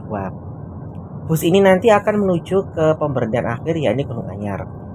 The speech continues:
U P N Veteran itu adalah sebuah kampus perguruan tinggi negeri ya,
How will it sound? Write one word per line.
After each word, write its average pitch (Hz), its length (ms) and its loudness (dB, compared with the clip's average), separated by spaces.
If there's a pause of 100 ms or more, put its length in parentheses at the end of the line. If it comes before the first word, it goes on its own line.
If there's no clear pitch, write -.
(720)
U 156 160 -4
P - 80 4
N 156 160 2
Veteran 160 600 2
itu 180 280 -2
adalah 139 520 4
sebuah 123 400 -6
kampus 117 600 -6 (560)
perguruan 123 480 0
tinggi 113 240 -6
negeri 123 480 -2
ya, 98 160 4